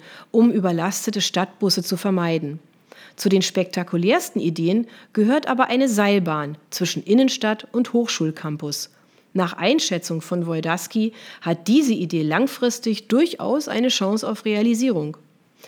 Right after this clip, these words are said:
Schließlich habe man in einer ersten Abschätzung keine unüberwindbare Hürde gefunden. Und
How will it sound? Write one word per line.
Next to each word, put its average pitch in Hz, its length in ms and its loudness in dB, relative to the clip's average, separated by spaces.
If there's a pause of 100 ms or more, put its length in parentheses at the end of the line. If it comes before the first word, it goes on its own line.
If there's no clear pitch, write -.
(220)
Schließlich 294 640 0
habe 226 300 2
man 156 220 0
in 147 100 -4
einer 147 240 -4
ersten 180 400 -4
Abschätzung 220 640 -4 (240)
keine 277 380 0
unüberwindbare 214 960 0
Hürde 269 240 2
gefunden. 160 580 -2 (420)
Und 190 300 4